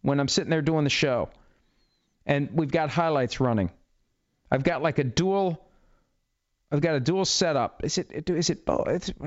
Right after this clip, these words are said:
do I always si-, see the right? Boy, you know, when I'm not sitting in front of it, I can't remember. I think I've got two screens. I've got one that's, is that how it works?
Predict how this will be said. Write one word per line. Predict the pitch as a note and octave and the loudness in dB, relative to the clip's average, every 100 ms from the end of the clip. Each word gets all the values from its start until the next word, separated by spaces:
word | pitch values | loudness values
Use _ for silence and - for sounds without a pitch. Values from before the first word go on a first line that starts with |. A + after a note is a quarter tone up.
| A#2 C#3+ | -6 -4
do | G3+ G3+ | -2 0
I | A3 | 0
always | D4 D4 | 0 -2
si-, | - A3 F3+ | -2 -2 -2
see | - | 0
the | G3+ | 0
right? | F3+ F#3 G3+ | 2 0 0
Boy, | - G3+ | 0 2
you | F3 | 2
know, | E3+ | 2
when | E3 | 2
I'm | E3+ | 2
not | F#3 | 0
sitting | - E3+ C#3+ | 0 0 0
in | |
front | C3 G3 D#3+ | 0 0 2
of | C3+ | 2
it, | |
I | |
can't | B2+ D#3 C3 | 0 0 2
remember. | C#3 C3+ A#2 | 2 2 2
I | - | 0
think | C#3+ A#3 | 0 0
I've | C4 G#3+ | 2 2
got | G3 E3+ | 0 0
two | - E3 | 0 0
screens. | - D#3 C#3 C#2 - - - - - | 0 0 0 0 -6 -14 -20 -20 -4
I've | C#3+ D3+ | -2 0
got | D#3 D3+ | 0 0
one | D#3 F3 G#3+ A3 | 0 2 2 0
that's, | F3+ - A2+ - - | -2 -6 -8 -10 -6
is | D#3 | -2
that | A#3 D4+ | 0 0
how | D#4+ D4+ | 0 0
it | D4 | 0
works? | C#4+ C#4 - - | 0 -2 -4 -10